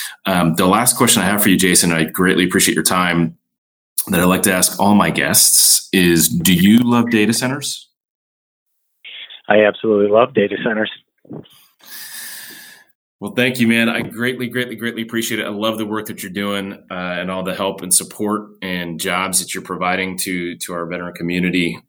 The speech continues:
Speaker 1: Um, they have changed, you know, veterans have changed my life, uh, for the better, uh, in a variety of different ways, and have a lot of family members who have been through the service. And, um, I know a lot of, a lot come out, you know, totally flustered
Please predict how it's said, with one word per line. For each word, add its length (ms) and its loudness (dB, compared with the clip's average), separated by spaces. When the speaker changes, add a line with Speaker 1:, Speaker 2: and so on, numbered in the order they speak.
Speaker 1:
Um, 580 -4
they 160 0
have 320 -2
changed, 540 0
you 40 -6
know, 120 -6
veterans 320 0
have 80 -8
changed 340 -2
my 160 0
life, 580 -2
uh, 200 -8
for 120 -10
the 100 -10
better, 540 0
uh, 280 0
in 80 2
a 40 0
variety 300 2
of 60 -2
different 260 0
ways, 300 2
and 100 0
have 120 0
a 40 2
lot 160 2
of 100 -2
family 260 0
members 360 0
who 120 0
have 200 -8
been 160 -2
through 140 -4
the 80 -4
service. 500 0
And, 240 -8
um, 600 -4
I 60 -4
know 200 4
a 0 -
lot 240 4
of, 160 -2
a 60 -2
lot 260 0
come 240 0
out, 340 -2
you 120 -6
know, 280 -6
totally 720 2
flustered 640 0